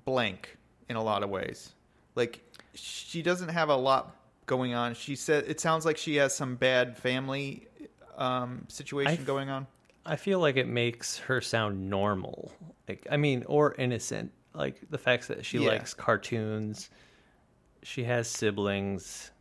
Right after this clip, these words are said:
Speaker 2: You know how siblings, I get, I mean, I never had the experience, but, like, how siblings can be towards each other. Whereas he is an only child. I mean, not an only child, but he's a lot younger than his sister, so I feel like maybe there's a difference there, but
Speaker 1: Got it.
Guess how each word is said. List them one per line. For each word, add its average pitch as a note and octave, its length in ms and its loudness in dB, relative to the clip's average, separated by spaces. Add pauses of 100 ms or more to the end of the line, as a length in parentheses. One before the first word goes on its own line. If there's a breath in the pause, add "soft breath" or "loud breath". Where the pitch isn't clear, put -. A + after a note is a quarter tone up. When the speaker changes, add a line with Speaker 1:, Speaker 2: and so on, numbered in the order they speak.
(800)
Speaker 2:
You C3 140 -2
know B2+ 80 0
how A#2 160 2
siblings, G2 640 -2
I F2+ 100 -6
get, F#2+ 300 -4
I - 80 -2
mean, G#2+ 320 -2
I A#2 140 -4
never F#2+ 320 -4
had F#2+ 200 -6
the G2 80 -8
experience, G2+ 400 -10
but, - 140 -6
like, A2+ 200 -2
how B2 120 0
siblings A2 480 -4
can G2 320 -8 (420)
be G#2 180 -2
towards F#2 360 -6
each - 160 -12
other. - 300 -8 (640 soft breath)
Whereas A#2 240 4
he C#3 140 2
is A#2 120 4
an A2 80 -2
only G2 240 -4
child. G2 540 -2
I C#3 100 8
mean, C#3+ 140 8
not C3+ 160 4
an G2 80 -2
only G2 180 -2
child, A#2 300 0
but A2+ 80 2
he's B2 200 0
a C3 40 0
lot B2+ 220 4
younger G#2 380 -2
than F#2 180 -6
his - 100 -12
sister, - 420 -10
so - 180 -6
I G#1 60 -2
feel - 220 -8
like - 200 -10
maybe A1 200 -8
there's - 240 -12
a - 40 -12
difference - 480 -14
there, - 300 -10
but - 160 -10 (500)
Speaker 1:
Got A#2+ 300 4
it. - 180 -10